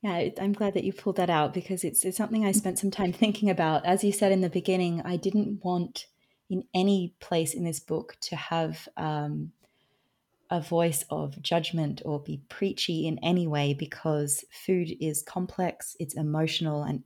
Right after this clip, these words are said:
everybody has to decide for themselves what they can do and, and what they want to do.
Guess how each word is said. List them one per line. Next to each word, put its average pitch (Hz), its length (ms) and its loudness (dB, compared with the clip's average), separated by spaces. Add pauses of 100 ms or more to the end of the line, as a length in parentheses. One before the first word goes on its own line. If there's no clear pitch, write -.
everybody 160 480 0
has 139 240 -2
to - 80 -8
decide 139 360 -2
for 139 120 -8
themselves 135 640 0 (560)
what 160 220 4
they 156 120 4
can 160 180 0
do 143 220 4
and, 135 180 4
and 139 160 2
what 135 180 0
they 139 120 2
want 131 300 0
to - 80 -4
do. 131 320 0